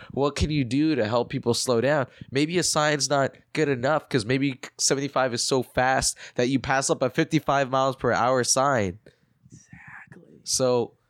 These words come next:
Speaker 2: In your case, ninety-one miles per
Speaker 1: in
Speaker 2: hour,
Speaker 1: my
Speaker 2: but
Speaker 1: case,
Speaker 2: that's just
Speaker 1: ninety miles, but
Speaker 2: logistics.
Speaker 1: dude, dude, that's
Speaker 2: That's
Speaker 1: just
Speaker 2: just
Speaker 1: some-,
Speaker 2: numbers.
Speaker 1: sometimes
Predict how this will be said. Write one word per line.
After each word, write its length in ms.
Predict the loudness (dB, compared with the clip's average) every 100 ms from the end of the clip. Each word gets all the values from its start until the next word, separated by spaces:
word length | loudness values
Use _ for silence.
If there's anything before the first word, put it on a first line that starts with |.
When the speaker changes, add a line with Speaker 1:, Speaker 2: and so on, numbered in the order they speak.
| -20 -18
Speaker 2:
In 120 | -10
your 160 | -6 -6
case, 320 | -4 -4 -4
ninety-one 520 | -2 -2 -2 0 0
miles 340 | 0 0 -2 -2
per 100 | -2
Speaker 1:
in 100 | 0
Speaker 2:
hour, 60 |
Speaker 1:
my 200 | 0 0
Speaker 2:
but 100 | 0
Speaker 1:
case, 100 | 2
Speaker 2:
that's 220 | 2 2 0
just 160 | 0
Speaker 1:
ninety 240 | 0 0 2
miles, 100 | 2
but 260 | 2 2 0
Speaker 2:
logistics. 180 | -2
Speaker 1:
dude, 180 | 0 -2
dude, 180 | 0 0
that's 220 | 0 0
Speaker 2:
That's 220 | 0 0 0
Speaker 1:
just 0 |
Speaker 2:
just 200 | -2 0
Speaker 1:
some-, 180 | 0
Speaker 2:
numbers. 360 | 0 2 0 -2
Speaker 1:
sometimes 760 | -4 -2 -2 -2 0 0 -2